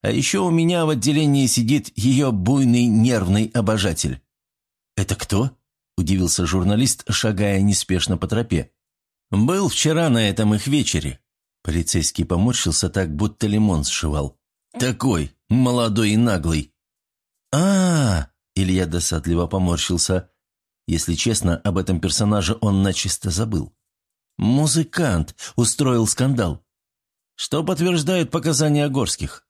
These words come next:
заметил Василий. «Да и твои тоже. Он, между прочим, идеальный подозреваемый.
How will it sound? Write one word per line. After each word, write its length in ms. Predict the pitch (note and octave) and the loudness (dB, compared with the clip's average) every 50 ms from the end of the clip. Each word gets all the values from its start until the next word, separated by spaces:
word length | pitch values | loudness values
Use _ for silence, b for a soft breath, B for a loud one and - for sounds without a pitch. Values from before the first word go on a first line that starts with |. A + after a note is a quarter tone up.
| _ _ | _ _
заметил 440 | - D#2 D#2+ D#2+ D#2 D2 - D2 C#2+ | -4 -2 0 0 0 0 -2 -2 -2
Василий. 500 | D2+ D#2 - - D2 C2+ B1+ A1+ - _ _ _ _ _ _ _ _ _ - | -2 -2 -2 -4 -4 -6 -6 -10 -12 _ _ _ _ _ _ _ _ _ -6
«Да 180 | D#2 F2 G#2+ B2+ | -2 0 0 0
и 80 | C#3 | 0
твои 300 | A#2 C3+ C3+ B2+ A#2 G#2 | 0 0 0 0 0 0
тоже. 400 | D#2 - F#2+ F2 D#2 D#2+ C#2+ - _ _ _ _ _ _ _ _ _ - | 0 0 0 0 0 -2 -4 -6 _ _ _ _ _ _ _ _ _ -6
Он, 200 | A#2+ C3+ D#3 E3 | -4 -2 0 0
между 320 | E3+ E3+ D#3 C#3 D#3+ D#3 | 0 0 0 0 -2 -2
прочим, 460 | C3 D#3 E3+ D#3+ - - D3 D3+ - - | -2 -2 -2 -2 0 0 0 0 0 -2
идеальный 540 | D3+ C3 C3+ D#3+ D#3 D3 C3 A2 F#2 F2 - | -4 0 0 0 0 2 2 2 2 0 0
подозреваемый. 960 | - E2 F2 E2 E2 G2 F2 F2+ F2 E2+ E2 E2+ E2+ F2 F2 E2 D#2+ _ | -2 -4 -4 -2 -2 0 0 0 0 0 0 0 0 0 0 -2 -4 _